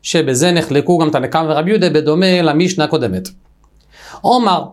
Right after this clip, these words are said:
אדם אומר, "אומרו פורו זו, הריני נזירו אם עומד עשני." מה הכוונה? נראה בגמרא. או אדם אומר, "אוי מרדלס הזה, הריני נזירו אם נפתח אני."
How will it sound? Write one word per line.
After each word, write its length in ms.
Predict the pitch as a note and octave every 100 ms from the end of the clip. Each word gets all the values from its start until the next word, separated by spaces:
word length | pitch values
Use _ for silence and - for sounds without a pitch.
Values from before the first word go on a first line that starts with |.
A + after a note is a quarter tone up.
| _ _ -
אדם 280 | D3+ G3+
אומר, 320 | G#3 F3+ F3+ F#3
"אומרו 500 | - G#3 A#3+ F#3 -
פורו 280 | D3 F#3+ F3+
זו, 400 | G#2 F#3+ A#3 - - - -
הריני 540 | F3+ D#3 D#3+ A#3 A#3
נזירו 720 | A3 G#3 C#3+ A3+ G3 F#3+ F#3+
אם 200 | F#3 G3
עומד 260 | F#3 F3 F3
עשני." 440 | E3+ E3+ C#3+ C3+ C3+ - _ _ _ _ -
מה 120 | A2
הכוונה? 460 | B2 B2+ A#2 A#2+ C3+ -
נראה 200 | E3 F#3+
בגמרא. 400 | F#3 E3+ D#3+ C#3 C3+ - _ _ _ _ - -
או 400 | A2+ C3 F3+ F#3 - _
אדם 300 | - G#2+ D3
אומר, 380 | F#3 D#3 F3+ F3 E3+ - - - -
"אוי 160 | G3+
מרדלס 680 | B3 A#3+ F#3+ C3 G3 A3 -
הזה, 340 | A2+ D#3 A3+ - - -
הריני 420 | E3+ D#3+ G3+ A3
נזירו 440 | G#3 F#3 G#3 G#3 F3
אם 100 | D#3+
נפתח 340 | F#3 F#3+ F#3+
אני." 280 | G3 E3+